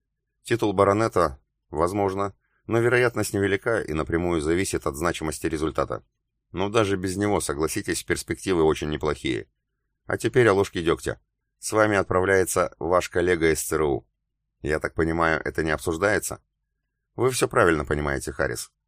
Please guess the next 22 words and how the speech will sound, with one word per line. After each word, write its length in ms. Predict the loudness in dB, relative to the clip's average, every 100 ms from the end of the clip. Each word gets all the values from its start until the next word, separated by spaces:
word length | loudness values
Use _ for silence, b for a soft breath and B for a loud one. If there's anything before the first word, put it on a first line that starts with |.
| _ -10
Судя 320 | -4 0 0
по 120 | 0
тому, 280 | 0 0 -2
что 180 | -2 -4
герцог 520 | 0 -2 -2 -6 -4
назвал 520 | -4 -2 0 2 2
его 220 | 2 0
не 120 | -2
по 120 | -2 -2
званию, 540 | 0 0 0 -2 -6 -10
беседа 380 | -6 -2 0 0
приобретала 580 | 0 0 0 2 2 4
доверительный 560 | 2 2 -2 -2 -4
тон. 260 | -4 -6 -8 _ _ _ _ _ -8
Это 200 | -2 2
могло 320 | 4 4 4
быть 320 | 4 2 -2
как 200 | -2 0
хорошо, 420 | 0 0 0 -2 -2
так 180 | -4 -4
и 40 |
плохо, 420 | 0 0 0 -4